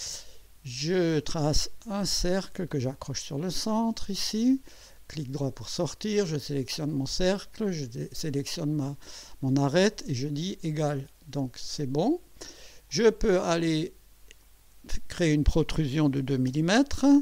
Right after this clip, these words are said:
et je fais réapparaître ici le body. Voilà, même le,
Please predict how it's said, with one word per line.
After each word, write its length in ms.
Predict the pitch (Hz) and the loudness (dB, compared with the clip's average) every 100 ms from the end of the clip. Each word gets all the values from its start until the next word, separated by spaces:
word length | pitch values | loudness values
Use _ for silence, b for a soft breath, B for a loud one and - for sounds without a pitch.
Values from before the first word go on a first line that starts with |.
| - B B B B B - | 4 B B B B B -8
et 120 | 175 165 | -2 0
je 140 | 147 | 0
fais 240 | - 165 | 2 2
réapparaître 840 | 147 156 139 151 143 170 202 - - 226 | 2 2 2 0 2 4 4 2 0 -2
ici 360 | 156 120 - 202 | -2 -2 -2 -2
le 100 | 156 | 0
body. 640 | 139 135 120 - - - - | 2 2 0 -4 -6 -8 -6
Voilà, 340 | 127 139 226 | -6 -4 0
même 360 | 233 170 151 143 | 0 2 2 4
le, 180 | 151 | 4